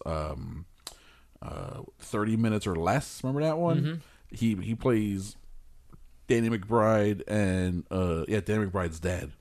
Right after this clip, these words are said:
Speaker 1: Are they brothers, or is he his friend Nick Swartzen? Anyway, he's in that. He also did a bunch of T V.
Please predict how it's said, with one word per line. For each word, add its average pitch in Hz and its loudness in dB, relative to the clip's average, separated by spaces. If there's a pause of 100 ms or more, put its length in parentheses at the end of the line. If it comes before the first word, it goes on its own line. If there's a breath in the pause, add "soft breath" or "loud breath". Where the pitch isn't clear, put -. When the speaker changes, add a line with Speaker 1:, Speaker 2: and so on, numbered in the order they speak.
Speaker 1:
Are 131 -6
they 180 -2
brothers, 180 -2
or 113 0
is 98 -4
he 98 -4
his 90 -2
friend 73 -6
Nick 78 -8
Swartzen? 82 -10 (360)
Anyway, 98 -12 (840)
he's 123 -4
in 113 -2
that. - -12 (1080 soft breath)
He - -6
also 147 -2
did 120 0
a 104 -2
bunch 90 -4
of - -14
T 92 -6
V. 80 -8